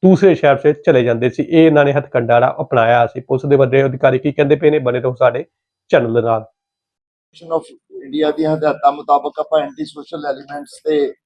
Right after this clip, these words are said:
Speaker 2: ਔਰ ਸਪੈਸ਼ਲੀ ਜਿਹੜਾ ਡਰੱਗਜ਼, ਆਰਮਜ਼ ਤੇ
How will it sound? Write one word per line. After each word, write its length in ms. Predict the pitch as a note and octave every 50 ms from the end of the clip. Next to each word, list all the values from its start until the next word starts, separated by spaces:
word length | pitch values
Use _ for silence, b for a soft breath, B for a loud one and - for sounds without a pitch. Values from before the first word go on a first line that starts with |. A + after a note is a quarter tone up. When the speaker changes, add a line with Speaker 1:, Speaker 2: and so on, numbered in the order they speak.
| _ _ _ _ _ _ _ -
Speaker 2:
ਔਰ 80 | C3+ C#3
ਸਪੈਸ਼ਲੀ 500 | - - - - D#3 D#3 D#3 - F#3 F#3
ਜਿਹੜਾ 360 | F#3+ F3+ E3 E3 F3 E3+ E3
ਡਰੱਗਜ਼, 600 | E3 E3 D3 D3+ D3+ D#3 D3+ D3 - D#3+ E3 E3
ਆਰਮਜ਼ 500 | D#3 C3+ C#3 C#3+ C#3+ C#3+ C#3+ D3 D3 D3 _ _ _ _ _ _ _ _ _ _
ਤੇ 460 | D#4 - - - - C#3+ C#3 C3+ -